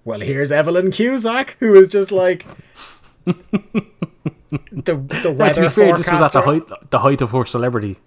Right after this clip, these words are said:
Speaker 1: Yeah, this is the weather forecaster on the channel. It's just brilliant stuff. But anyway, that's a massive segue to explain that late night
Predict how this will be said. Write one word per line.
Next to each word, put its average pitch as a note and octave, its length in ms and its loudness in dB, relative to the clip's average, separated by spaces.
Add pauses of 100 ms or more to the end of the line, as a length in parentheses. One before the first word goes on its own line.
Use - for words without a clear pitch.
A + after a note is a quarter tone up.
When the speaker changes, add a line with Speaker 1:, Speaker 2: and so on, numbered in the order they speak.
Speaker 1:
Yeah, F4 240 -4 (320)
this C4 100 -18
is B3 60 -18
the A#3 80 -6
weather A3+ 340 -6
forecaster A3 680 -8
on G#3 120 -6
the G3 60 -10
channel. G#3+ 420 -8 (160)
It's F#3 180 -4
just D#3+ 180 -10
brilliant D3+ 300 -8
stuff. A2 200 -10
But - 80 -8
anyway, D3+ 440 -8 (420)
that's G3 340 -8
a D#3+ 60 -12
massive E3 380 -12
segue A2 460 -10
to A#2 80 -16
explain A#2 500 -12
that A#2 160 -16
late D3 280 -10
night B2 420 -14